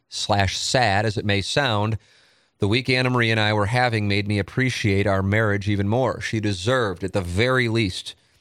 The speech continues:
a night out on our anniversary. As a matter of fact, she deserved much more for the care she'd given me every single moment since I told her what my doctor told me. And we did our best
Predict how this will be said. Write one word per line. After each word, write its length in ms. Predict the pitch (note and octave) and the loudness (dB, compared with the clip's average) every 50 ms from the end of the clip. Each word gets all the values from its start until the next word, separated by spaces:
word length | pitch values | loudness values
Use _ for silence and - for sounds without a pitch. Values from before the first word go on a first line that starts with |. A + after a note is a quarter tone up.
| _ _ _ _ - | _ _ _ _ -4
a 80 | G2 F#2 | 0 2
night 240 | F#2 G2+ A2 A2+ A2 | 2 4 4 4 2
out 180 | G#2+ G#2+ G#2+ | 2 2 2
on 140 | G#2 G2+ G#2 | 0 0 0
our 100 | G#2 G2+ | 0 0
anniversary. 640 | G2 G2 G2+ F#2+ G2 G#2+ G#2 G2 - - D#2+ - F#2 - _ _ _ _ _ _ _ _ _ _ _ _ | 0 0 0 0 2 0 0 -2 -4 -8 -8 -8 -10 -12 _ _ _ _ _ _ _ _ _ _ _ _
As 100 | - - | -2 0
a 20 | D#3 | 2
matter 160 | G#3 G3+ D#3 | 2 2 0
of 60 | - | 0
fact, 260 | - E3+ E3+ D#3+ - | 2 0 0 0 0
she 140 | - - C#3 | -2 -2 -2
deserved 320 | C3 B2 A2+ C#3 C#3 B2 | -2 0 0 0 0 0
much 200 | C3 B2+ A#2 - | 0 -2 -2 -2
more 260 | - A#2 B2 B2+ A#2+ A2 | -2 0 2 2 0 0
for 80 | - G#2+ | -2 -4
the 60 | G#2 | -6
care 300 | - - - B2+ B2 B2+ | -6 -2 -2 0 0 0
she'd 260 | - - - G2+ F#2 | 0 -2 -2 -2 0
given 220 | G2 F#2 F2 F#2 F#2+ | 0 -2 0 0 0
me 200 | F#2+ F#2 F#2+ E2+ | 2 0 0 0
every 260 | G2+ G2+ G#2+ A2+ A2+ | -2 -2 0 -2 -2
single 380 | - - - G#2+ G#2 G2+ G2+ F2+ | -2 -2 -2 -2 0 0 0 0
moment 400 | F2+ G2 G2+ G2 F#2 F2+ F2+ - | 0 0 0 0 0 -2 -4 -2
since 280 | - G2+ F#2+ - - | -4 -4 -4 -2 0
I 240 | F#2 F#2 F#2 F#2 F#2 - | 0 0 0 -2 -4 -6
told 300 | - - A2+ A2 G#2+ F#2+ | -4 -2 -2 0 0 0
her 100 | F#2+ G2 | 0 0
what 160 | F#2+ G2+ - | 0 0 0
my 160 | F#2+ F#2+ F#2+ F#2 | 0 0 0 2
doctor 320 | F#2 F#2+ F2+ F2+ - G2 | 0 0 0 0 -4 -4
told 300 | F2+ - G2 F#2 F2 F2+ | -2 0 -2 0 0 0
me. 300 | G2+ G2+ F#2 - D2+ F2+ _ _ _ _ _ _ _ _ _ _ _ - | 0 0 0 -4 -8 -12 _ _ _ _ _ _ _ _ _ _ _ -2
And 100 | F2 F#2 | 0 0
we 100 | F#2 F#2+ | 2 2
did 100 | G#2 A2+ | 2 2
our 100 | B2+ B2 | 2 2
best 480 | B2 A2 G#2+ B2 B2+ - - - - | 2 2 2 0 -2 -4 -12 -14 -16